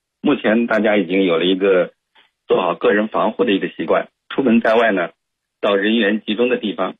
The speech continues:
随身携带口罩呢，已经成为一种日常。不少人呢，还会携带消毒液、免洗手消毒凝胶等防护用品，随时进行消杀防护。按照铁路乘车的规定，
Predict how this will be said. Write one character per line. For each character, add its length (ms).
随 140
身 180
携 140
带 140
口 220
罩 180
呢， 200
已 80
经 160
成 160
为 160
一 40
种 240
日 180
常。 220
不 80
少 160
人 200
呢， 140
还 180
会 260
携 140
带 320
消 120
毒 140
液、 260
免 340
洗 200
手 260
消 220
毒 200
凝 200
胶 200
等 340
防 200
护 100
用 180
品， 220
随 160
时 240
进 160
行 220
消 180
杀 140
防 240
护。 240
按 180
照 220
铁 160
路 180
乘 200
车 100
的 100
规 160
定， 200